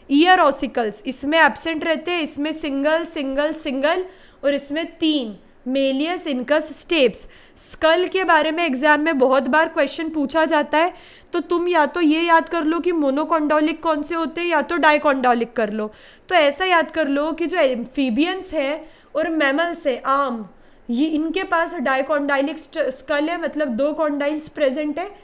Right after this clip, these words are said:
बाकी सब में मोनोकोंडाइलिक है। क्रेनियल नर्व इसमें दस,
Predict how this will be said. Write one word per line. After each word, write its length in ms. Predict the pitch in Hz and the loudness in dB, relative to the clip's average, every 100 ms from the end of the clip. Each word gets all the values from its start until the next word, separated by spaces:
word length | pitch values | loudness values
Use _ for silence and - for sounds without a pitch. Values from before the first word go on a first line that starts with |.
| - - - | -20 -16 -2
बाकी 440 | 262 262 262 349 | 4 4 4 0
सब 220 | 349 320 | 2 0
में 180 | 302 330 | 0 0
मोनोकोंडाइलिक 960 | 330 285 277 285 269 247 240 220 208 220 | 2 2 2 2 2 2 2 0 -4 -4
है। 160 | 208 - - - - - | -6 -8 -20 -20 -14 -2
क्रेनियल 540 | 320 311 311 359 381 | 2 2 2 0 0
नर्व 320 | 339 311 226 208 | 2 2 2 -2
इसमें 440 | 262 - 311 294 | -6 -4 -2 0
दस, 400 | 254 302 359 349 | 2 4 2 -2